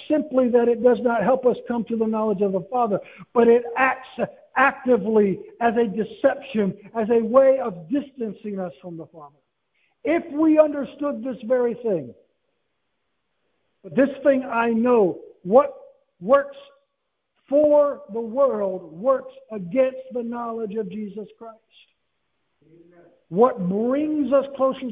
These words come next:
to God, by definition, separates us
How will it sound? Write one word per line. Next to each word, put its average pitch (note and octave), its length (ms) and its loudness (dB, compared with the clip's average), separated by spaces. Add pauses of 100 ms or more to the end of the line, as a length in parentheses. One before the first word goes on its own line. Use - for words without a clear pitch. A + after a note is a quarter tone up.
to A3+ 100 -2
God, F#3+ 540 0 (500)
by A#3+ 280 2
definition, B3 1120 -2 (680)
separates B3 800 0
us A3+ 180 -8